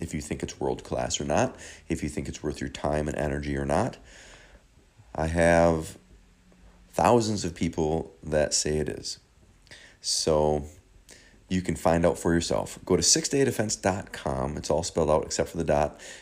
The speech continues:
And you will get access to my free home study course that's gonna take you through how to protect yourself, how to develop a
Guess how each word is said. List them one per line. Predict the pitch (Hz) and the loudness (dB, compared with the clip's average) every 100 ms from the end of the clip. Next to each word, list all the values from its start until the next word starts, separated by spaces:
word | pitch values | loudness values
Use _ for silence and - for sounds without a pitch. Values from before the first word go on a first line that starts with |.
| - | -6
And | 80 | -2
you | 87 | 2
will | 107 | 2
get | 104 87 | 4 6
access | 82 - 92 | 6 4 -4
to | - | -2
my | 82 | -2
free | 78 92 92 | -2 0 0
home | 101 104 | 0 -2
study | - 76 - | 0 0 0
course | 76 76 - | -2 -2 -2
that's | 71 - | -6 -6
gonna | 73 | -8
take | 73 98 92 - | -4 -4 -4 -4
you | 95 | -6
through | - 82 76 76 - - - - | -4 -2 0 0 -4 -12 -20 -6
how | - 76 | 0 2
to | 73 | 0
protect | - - 110 107 | -4 -4 -4 -2
yourself, | 120 - 110 117 - | -2 2 0 0 -4
how | 80 | -4
to | 76 | -2
develop | 71 73 71 - - | 2 2 2 0 -4
a | 73 73 71 | 0 0 -2